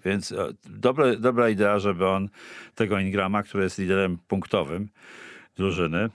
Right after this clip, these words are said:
e, to jest, e, po-, prawie dwadzieścia osiem punktów średnio w meczu w, w playoffie, więc tu Bridges byłby, byłby dobrym obrońcą, myślę, że lepszym od Crowdera. E, natomiast to miałby kryć, e, C J Col-, bo na pewno nie,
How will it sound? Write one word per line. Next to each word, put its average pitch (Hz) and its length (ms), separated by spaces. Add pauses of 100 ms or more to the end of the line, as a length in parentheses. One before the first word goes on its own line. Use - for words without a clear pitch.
(300)
e, 73 380
to 87 160
jest, 90 340
e, 98 40 (220)
po-, 87 140
prawie 92 360
dwadzieścia 92 360
osiem 92 200
punktów 104 400
średnio 76 320
w 67 40
meczu 73 320
w, - 140 (300)
w - 320
playoffie, 80 640 (640)
więc 85 320
tu 92 180
Bridges 85 540
byłby, 90 480
byłby 87 300
dobrym 90 280
obrońcą, 87 480
myślę, 92 360
że 87 160
lepszym 85 380
od 82 180
Crowdera. 87 640 (1120)
E, 85 320
natomiast 107 560
to 120 80
miałby 117 360
kryć, 110 340
e, 92 40 (500)
C 104 160
J 107 260
Col-, 110 220
bo 107 160
na 110 140
pewno 110 300
nie, 110 280